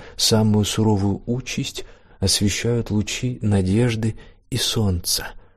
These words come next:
Верь, что эта жизнь не предел, не начало и не конец. Верь, трепещи и плачь. Итак, вопрос решён окончательно.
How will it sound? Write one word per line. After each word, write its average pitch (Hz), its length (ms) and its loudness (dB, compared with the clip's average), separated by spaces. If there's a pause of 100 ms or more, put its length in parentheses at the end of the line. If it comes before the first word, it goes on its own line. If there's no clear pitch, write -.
(640)
Верь, 113 320 4
что - 280 -2
эта 110 360 0
жизнь 110 560 0
не 117 140 0
предел, 98 640 -2 (840)
не 113 160 6
начало 117 500 2
и 117 140 -2
не 110 140 2
конец. 110 640 -4 (640)
Верь, 117 480 0 (500)
трепещи 104 840 2 (320)
и 110 100 -4
плачь. 92 560 -4 (2250)
Итак, - 520 -2
вопрос 117 540 0
решён 113 400 0
окончательно. 95 880 -2